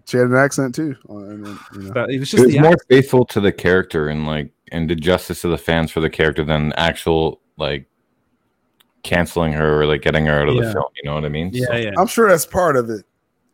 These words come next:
Speaker 2: Well, for, for me, it was. Honestly, it was. I, I, I think I'm not
Speaker 1: You
Speaker 2: one of
Speaker 1: admit
Speaker 2: the
Speaker 1: that? Okay. <laughs>
Speaker 2: Yeah, well, no, for, for me, it was, it was,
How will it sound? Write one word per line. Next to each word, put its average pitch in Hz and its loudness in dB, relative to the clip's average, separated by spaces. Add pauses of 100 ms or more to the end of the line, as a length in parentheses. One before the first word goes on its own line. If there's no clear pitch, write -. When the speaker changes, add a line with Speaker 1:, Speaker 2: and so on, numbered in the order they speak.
(120)
Speaker 2:
Well, 180 0
for, 196 -4
for 175 0
me, 185 4
it 127 0
was. 113 -4
Honestly, 120 -4
it 117 -2
was. 110 -4
I, 139 2
I, 135 -2
I 139 4
think 131 -4
I'm 139 0
not 151 0
Speaker 1:
You 147 4
Speaker 2:
one 156 4
of 165 0
Speaker 1:
admit 165 2
Speaker 2:
the 110 -4
Speaker 1:
that? 101 -12
Okay. - -20
<laughs> - -20
Speaker 2:
Yeah, 151 2
well, 170 4
no, 180 4
for, 170 -2
for 165 -6
me, 190 2
it 170 -2
was, 160 -2
it 151 -6
was, 147 -4